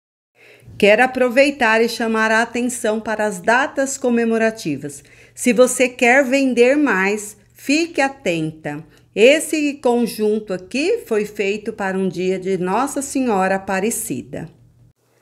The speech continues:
Lembrando que essas fotos precisam ser editadas depois para ficar fotos incríveis, tá bom? Mas isso é um assunto para um outro vídeo.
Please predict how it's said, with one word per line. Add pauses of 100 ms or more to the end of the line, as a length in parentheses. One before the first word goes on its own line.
(320)
Lembrando
que
essas
fotos
precisam
ser
editadas
depois
para
ficar (220)
fotos
incríveis,
tá
bom? (280)
Mas
isso
é
um
assunto
para
um
outro
vídeo.